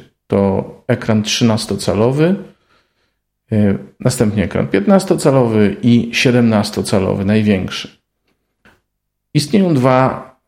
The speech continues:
z grubsza rzecz biorąc, rodzaje e, komputerów, e, MacBook. MacBooki białe, plastikowe, również jeszcze dzisiaj produkowane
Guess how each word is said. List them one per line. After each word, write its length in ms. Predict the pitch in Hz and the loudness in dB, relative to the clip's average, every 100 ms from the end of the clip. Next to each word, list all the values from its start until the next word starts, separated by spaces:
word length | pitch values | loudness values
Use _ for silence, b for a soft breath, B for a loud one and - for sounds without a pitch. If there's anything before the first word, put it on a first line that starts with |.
| _ - | _ -8
z 120 | 117 | -2
grubsza 380 | 127 123 - 95 | 0 0 -2 -2
rzecz 200 | 98 110 | -2 0
biorąc, 460 | 135 127 120 - | 0 2 0 0
rodzaje 720 | 110 110 120 113 113 110 107 107 B B B _ - | -2 -2 0 2 2 2 0 -4 B B B _ -2
e, 180 | 101 | -2
komputerów, 840 | 98 113 104 113 110 104 104 - - | 0 0 0 0 2 0 -2 -10 -4
e, 300 | 98 95 98 - | 0 0 -4 0
MacBook. 720 | 110 104 101 120 - - - _ B B B B _ 113 | 0 2 -2 -2 -4 -6 -18 _ B B B B _ 0
MacBooki 480 | 127 123 120 117 | 2 2 -2 0
białe, 340 | 101 101 110 135 | 0 2 2 0
plastikowe, 840 | 110 113 104 - 95 87 104 127 - _ _ | -2 -2 -6 -2 -2 0 -2 -2 -6 _ _
również 540 | 120 123 120 110 104 - | 0 2 2 0 -2 -6
jeszcze 280 | - - 104 | -8 -4 -2
dzisiaj 300 | 107 - - | -2 -2 -2
produkowane 760 | 98 98 - 104 - 147 135 | -4 -4 -4 -2 0 -2 -4